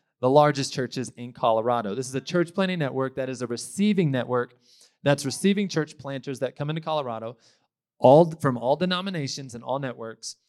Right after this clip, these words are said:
and we are getting them in cohorts. We're resourcing them both through coaching,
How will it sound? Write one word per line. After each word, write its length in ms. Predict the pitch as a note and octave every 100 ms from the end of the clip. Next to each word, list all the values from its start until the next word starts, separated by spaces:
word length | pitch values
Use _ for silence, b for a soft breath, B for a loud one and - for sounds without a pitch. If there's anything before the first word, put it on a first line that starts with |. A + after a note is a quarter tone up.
| _ _
and 160 | C3 C3
we 160 | C3+
are 280 | B2+ A#2+ A#2+ B2
getting 220 | C3+ D#3
them 100 | F#3
in 80 | E3+
cohorts. 640 | D3+ D3 C3 C#3+ C#3+ - -
We're 240 | B2 A#2+ -
resourcing 800 | A#2 E3 G#3 - C#3 A#2 C3 A#2+
them 320 | A2 A2 E3+ D#3+ b b b A#2
both 260 | C3 C#3+
through 140 | D3 -
coaching, 640 | D#3 D#3 D#3 G3 F#3+